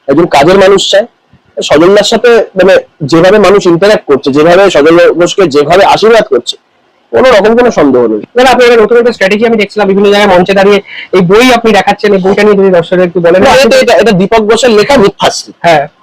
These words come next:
Speaker 1: মমতা বন্দ্যোপাধ্যায় যেভাবে কুৎসার রাজনীতিতে নেমে এসছেন,
Speaker 2: হুম।
Speaker 1: তুমি বলো তো, এই রাজ্যে মুখ্যমন্ত্রী ছিল বিধানচন্দ্র রায়, অজয় মুখার্জি, প্রফুল্লবাবু রায়, জ্যোতিবাবু, বুদ্ধদেব ভট্টাচার্য,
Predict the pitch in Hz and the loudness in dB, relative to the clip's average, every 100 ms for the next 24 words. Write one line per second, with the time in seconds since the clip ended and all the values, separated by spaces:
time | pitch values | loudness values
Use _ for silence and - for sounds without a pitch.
0 | - 139 175 202 208 220 220 208 240 233 | -4 0 2 2 2 2 0 0 0 0
1 | 170 185 220 196 - 233 220 202 208 202 | 0 0 -2 -4 -4 -2 0 0 0 0
2 | 208 151 165 151 151 120 131 175 160 165 | 0 2 2 0 -2 -8 -6 -6 -6 -10
3 | _ _ _ _ _ - 240 151 180 226 | _ _ _ _ _ -2 0 2 2 2
4 | - 160 160 143 156 160 - 175 185 180 | 2 2 2 0 0 -2 0 0 0 -2
5 | 180 208 165 139 156 165 165 170 170 175 | -2 0 0 0 0 0 0 2 2 0
6 | 175 123 127 151 160 160 156 170 160 120 | 0 0 2 2 2 0 0 0 0 -2
7 | 151 156 156 160 160 170 - _ _ _ | 2 2 4 2 2 0 -6 _ _ _
8 | _ _ 160 147 151 165 160 165 147 135 | _ _ -4 -2 2 2 2 2 0 -2
9 | 151 160 156 - 165 147 156 | -2 0 0 -2 -2 -2 0